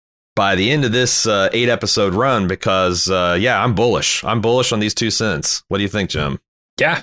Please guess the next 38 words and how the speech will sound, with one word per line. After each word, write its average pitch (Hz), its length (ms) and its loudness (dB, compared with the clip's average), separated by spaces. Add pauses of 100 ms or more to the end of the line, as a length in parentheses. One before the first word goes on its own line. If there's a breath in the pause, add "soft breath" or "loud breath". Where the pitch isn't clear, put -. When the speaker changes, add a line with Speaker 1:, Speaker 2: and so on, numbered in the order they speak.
(100)
Speaker 2:
I 127 120 0
mean, 117 180 2
I 110 120 2
like 110 260 0
the 147 100 2
idea. 185 540 2
I 120 160 0
wonder 120 360 4
if 117 220 0
<laughs> - 360 -8
The - 300 0
Walking - 540 -2
Dead 139 300 -2
is 123 180 -2
smart 117 360 0
enough 110 200 0
of 107 140 0
a 98 80 0
show 104 240 0
to 98 80 0
do 98 180 -2
something 95 380 -2
like 95 220 -4
that. - 300 -4 (1500 soft breath)
I 143 140 2
don't 131 120 4
Speaker 1:
The 113 80 4
Speaker 2:
know. 107 140 4
Speaker 1:
f-, 117 60 4
Speaker 2:
Maybe 131 160 4
Speaker 1:
the 139 60 4
Speaker 2:
I'm 131 80 4
not 123 140 2
giving 113 220 2
him 107 80 2
enough 101 220 0
credit, 95 320 0
but - 260 -2